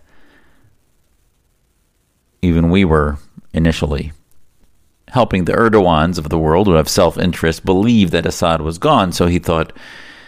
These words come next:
he would then work more openly, more directly with the Hamasis, the Muslim Brotherhood, the Islamists. And Turkey was significantly responsible, along with Qatar, with the radicalization of the Islamist movement in Syria and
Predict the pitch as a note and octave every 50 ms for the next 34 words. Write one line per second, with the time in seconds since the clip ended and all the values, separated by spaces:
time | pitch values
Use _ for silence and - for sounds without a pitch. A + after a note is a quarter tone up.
0 | - - - _ - - F2+ E2+ E2 E2 D#2 E2+ E2 D#2+ D#2+ D#2+ D#2+ D#2+ - -
1 | - - - E2 F2+ F#2+ F#2 - - - D3+ E3+ D3+ - C3 G#2 F2 E2 D#2+ D#2+
2 | D#2+ E2+ E2+ D#2 C#2+ F2+ F2 E2+ F#2 A2+ B2 - - - G#2 E2 D2 C#2+ D#2 F2
3 | E2+ D#2+ - - - - E2+ D#2+ E2 E2 E2+ E2+ - - - C#2+ C#2 D#2 E2 E2
4 | E2+ - - F2+ E2 D#2+ D2 E2 F2+ F2 E2 D#2 E2 D#2+ D2 D2+ D#2 E2 - -
5 | - G2 F2+ F2+ F2 E2 D#2 D2 - - - - E2+ D#2 - - D#3+ - - A#2
6 | F#2+ D#2+ D#2+ - - - F2 F#2+ G2 F2 - F#2 E2 D#2+ D#2+ - - - F2 F2
7 | D#2 - - D#2+ E2 D#2+ D#2 C#2+ - - - - G#2 F2+ E2+ D#2+ D2 - - -
8 | - - - - - - - E2+ D#2+ D#2+ E2+ E2+ E2+ E2+ E2 - - E2+ E2 D2+
9 | F2 G2 F#2+ - - F2+ D#2+ D2+ D2 D#2+ D#2 D#2 - - F2 E2 D#2 D#2 D2+ -
10 | - - G#2 A2 G2 F2+ F#2+ F#2 E2 - - - - - - - - - - -
11 | - F2+ F2 E2+ - - G#2 F#2+ F2+ F2 E2+ E2 D#2+ - - - - - - -
12 | - _ _ _ _ - - - E2 D#2+ D#2+ D#2+ D#2+ D#2 D#2 D2+ D2+ D2+ D2 C#2+
13 | - - -